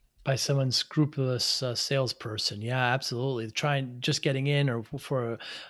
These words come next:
uh, many, many reasons. And you have marketing that assists sales, and perhaps they're trying to get this one account and they're revising assets to,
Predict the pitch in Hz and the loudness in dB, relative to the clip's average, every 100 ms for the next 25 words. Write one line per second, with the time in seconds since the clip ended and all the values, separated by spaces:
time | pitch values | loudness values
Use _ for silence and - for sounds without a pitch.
0 | - 110 - 139 190 185 160 151 123 127 | -10 -8 2 10 12 12 10 6 4 0
1 | 127 104 98 131 139 135 170 156 - - | -2 -4 -8 -4 -2 2 4 4 2 -10
2 | - - 160 190 190 175 165 143 135 120 | -6 6 12 12 10 6 6 6 6 4
3 | - - 226 226 - 147 135 135 147 139 | 2 8 8 6 2 4 6 6 4 2
4 | 131 - - - 147 165 170 - 139 - | 0 -4 -16 -2 8 10 10 6 0 4
5 | 160 156 147 139 - 123 120 180 202 202 | 4 4 2 -2 -4 -6 2 8 10 10
6 | 151 131 113 139 160 151 165 175 139 139 | 6 0 0 2 4 8 10 10 6 6
7 | 175 160 - 165 165 - 113 | 6 6 6 4 4 -4 -8